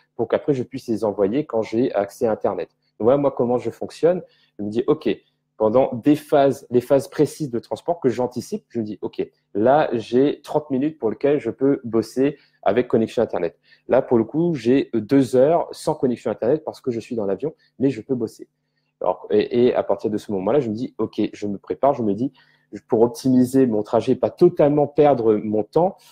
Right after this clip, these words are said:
euh, je vais dire, OK, je vais faire, euh, cette, euh, cette activité-là, je vais répondre à tel mail, et cetera. Voilà pour les astuces liées à l'organisation. Après, maintenant, euh,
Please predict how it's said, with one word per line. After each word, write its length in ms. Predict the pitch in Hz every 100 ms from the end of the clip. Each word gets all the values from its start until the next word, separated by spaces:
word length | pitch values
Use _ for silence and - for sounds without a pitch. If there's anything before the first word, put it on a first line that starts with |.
| _ -
euh, 160 | 107 104
je 160 | 113 110
vais 140 | 110
dire, 220 | 107 147 -
OK, 280 | 117 - 113
je 200 | 104 110
vais 160 | 117
faire, 460 | 110 - 123 123 110
euh, 80 | 107
cette, 560 | 104 - 127 120 - 107
euh, 200 | 95 90 - _ _ _ _ _ _ _ -
cette 260 | - 123
activité-là, 760 | 113 - 101 92 98 123 139 139
je 160 | 104
vais 180 | 98 110
répondre 300 | 98 98 92
à 40 |
tel 180 | - 95
mail, 200 | 117 135 -
et 80 | 113
cetera. 380 | 113 - 98 - _ _ _ _ -
Voilà 140 | 120
pour 120 | -
les 220 | 143 131 147
astuces 500 | 147 - 156 - -
liées 260 | 113 127
à 60 | 131
l'organisation. 840 | 107 101 107 104 101 - 165 214 - _ _ _ _ _ -
Après, 480 | 110 - 160 220 -
maintenant, 600 | 135 135 127 127 165 220 - _ -
euh, 100 | 110